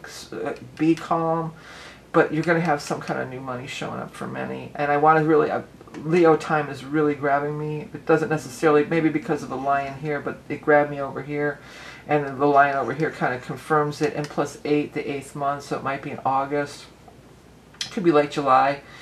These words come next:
But, you know, this is this money showing up for you, and then you're having this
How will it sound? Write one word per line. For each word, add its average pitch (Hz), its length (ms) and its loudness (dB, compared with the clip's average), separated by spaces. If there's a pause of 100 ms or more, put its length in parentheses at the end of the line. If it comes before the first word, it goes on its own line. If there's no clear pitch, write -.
(300)
But, 156 320 4
you 165 120 2
know, 151 100 4
this 170 240 -2
is 160 180 -2
this 147 200 -6
money 147 260 -2
showing 139 400 -6
up 135 180 -6
for - 140 -12
you, 139 400 -10
and 143 160 -6
then 139 140 -4
you're 143 140 -8
having 147 360 -2
this 131 220 -12